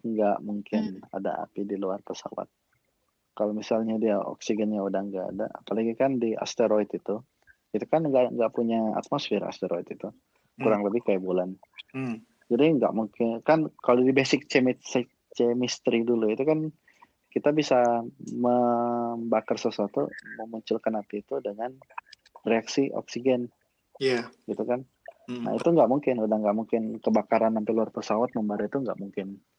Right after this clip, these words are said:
Speaker 3: Hmm. Berarti kalau
Speaker 1: Jadi
Speaker 3: mis-, dari, dari dalam pesawat misal kebakar nih, terus berarti
Speaker 1: Hmm.
Speaker 3: kalau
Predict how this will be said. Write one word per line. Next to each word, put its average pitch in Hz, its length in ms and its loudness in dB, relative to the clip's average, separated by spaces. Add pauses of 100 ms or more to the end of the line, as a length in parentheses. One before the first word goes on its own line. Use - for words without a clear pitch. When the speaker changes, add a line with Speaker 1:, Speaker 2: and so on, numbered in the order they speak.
(440)
Speaker 3:
Hmm. 117 300 -12 (680)
Berarti 123 220 0
kalau 131 240 4
Speaker 1:
Jadi 123 240 4
Speaker 3:
mis-, - 480 -6
dari, 135 240 2 (200)
dari 131 240 0
dalam 131 220 2
pesawat - 300 -2
misal 165 180 2
kebakar 143 380 2
nih, 131 160 0 (480)
terus 165 180 -2
berarti 123 300 -2
Speaker 1:
Hmm. 107 80 -2
Speaker 3:
kalau 131 360 4